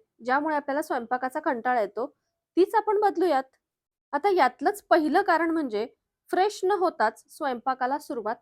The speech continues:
करणे. मला सांगा, आपण स्वतः किंवा आपलं मन जर फ्रेश नसेल, तर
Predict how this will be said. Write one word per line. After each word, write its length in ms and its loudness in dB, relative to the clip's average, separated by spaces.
करणे. 220 -2
मला 180 2
सांगा, 520 0
आपण 260 -2
स्वतः 520 -2
किंवा 280 -6
आपलं 260 -4
मन 500 -2
जर 140 -4
फ्रेश 480 -4
नसेल, 500 -4
तर 80 4